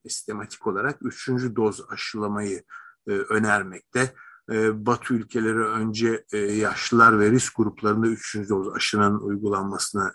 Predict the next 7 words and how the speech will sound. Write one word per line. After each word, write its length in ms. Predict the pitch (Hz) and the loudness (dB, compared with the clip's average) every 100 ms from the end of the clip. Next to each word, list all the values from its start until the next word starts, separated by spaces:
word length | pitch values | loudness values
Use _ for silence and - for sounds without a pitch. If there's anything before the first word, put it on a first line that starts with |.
| - | -8
e, 40 | 98 95 95 98 | -8 -8 -10 -8
gündeme 460 | 101 98 95 95 | -6 -4 -6 -6
getirdiler. 640 | 98 90 - 92 110 143 - - - - | -8 -6 -6 0 2 2 -2 -12 -14 -4
Ama 200 | 123 117 | 2 4
artık 420 | 123 113 - - - - - - _ | 6 4 4 2 -4 -18 -18 -20 _
tüm 220 | - 190 185 | 4 4 6
toplumun 600 | 151 - 107 113 151 | 4 4 0 0 0